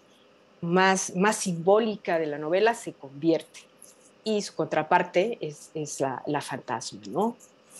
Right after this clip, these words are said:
En, en estos dos aspectos, lo más terrenal que puede haber es una serpiente porque repta todo el tiempo, porque nos está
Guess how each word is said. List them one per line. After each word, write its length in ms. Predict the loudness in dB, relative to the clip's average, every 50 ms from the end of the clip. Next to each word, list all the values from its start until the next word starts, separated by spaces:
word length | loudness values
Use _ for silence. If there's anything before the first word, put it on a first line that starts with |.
| -10 -10 -6
En, 220 | -4 -2 -2 -2 -2
en 200 | -2 -2 0 0
estos 360 | 0 0 0 0 0 0 2
dos 240 | 4 2 2 2 2
aspectos, 840 | -2 -2 -2 -2 0 0 0 0 -2 -2 -2 0 0 0 -4 -8 -8 -4
lo 160 | -2 0 2
más 300 | 4 4 4 4 2 2
terrenal 640 | 2 2 4 4 0 0 2 2 4 4 4 2 0
que 120 | -4 -12 -10
puede 260 | -4 -2 0 2 4
haber 180 | 2 2 2
es 180 | 0 -4 -6 -10
una 200 | -10 -10 -10 -10
serpiente 640 | -8 -8 -8 -10 -6 _ 2 2 2 2 2 0 -2
porque 380 | 2 0 -2 -2 -2 -6 -6 -6
repta 540 | -2 2 4 4 4 2 -2 0 0 0 0
todo 260 | 0 -2 0 0 0
el 100 | 0 -2
tiempo, 460 | -4 -6 -6 -6 -6 -4 -6 -6 -6
porque 240 | -6 -10 -10 -8 -10
nos 240 | -10 -10 -10 -10 -12
está 480 | -12 -10 0 2 4 6 6 4 2